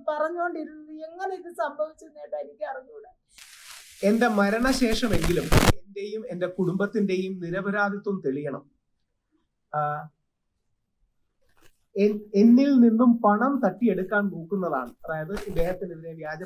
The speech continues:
Speaker 2: പരാതി. മരണശേഷമെങ്കിലും എനിക്ക് നീതി കിട്ടണം എന്നൊരാള് എഴുതി വെച്ചിട്ട് അദ്ദേഹം ആത്മഹത്യ ചെയ്യുക. വ്യാജ പരാതികൾ, നിരന്തരമായ പീഡനങ്ങൾ. എന്നിട്ട് ദൗർഭാഗ്യവശാൽ ഈ പെൺകുട്ടി ഈ ആത്മഹത്യക്ക് ശേഷം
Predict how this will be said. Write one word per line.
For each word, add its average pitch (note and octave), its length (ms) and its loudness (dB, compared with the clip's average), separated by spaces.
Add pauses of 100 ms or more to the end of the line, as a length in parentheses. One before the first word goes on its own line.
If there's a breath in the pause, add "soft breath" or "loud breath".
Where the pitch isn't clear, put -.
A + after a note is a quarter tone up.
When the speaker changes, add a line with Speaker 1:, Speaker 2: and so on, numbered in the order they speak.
Speaker 2:
പരാതി. E3+ 280 -8 (380)
മരണശേഷമെങ്കിലും A#3+ 1040 4
എനിക്ക് A3 300 -4
നീതി G#3+ 320 2
കിട്ടണം G3+ 340 -4
എന്നൊരാള് G3 560 2 (240 loud breath)
എഴുതി G#3+ 320 0
വെച്ചിട്ട് G3+ 300 -4
അദ്ദേഹം F#3+ 260 -2
ആത്മഹത്യ G3+ 480 -4
ചെയ്യുക. F3+ 240 -4 (400)
വ്യാജ F#3 320 4
പരാതികൾ, F3 680 0 (240)
നിരന്തരമായ F#3+ 640 0
പീഡനങ്ങൾ. F#3 520 -2
എന്നിട്ട് G#3 320 -2
ദൗർഭാഗ്യവശാൽ G#3 840 4 (300 loud breath)
ഈ G3+ 200 0
പെൺകുട്ടി A3 600 -2 (240)
ഈ A3+ 160 0
ആത്മഹത്യക്ക് A#3 720 2
ശേഷം A3 580 0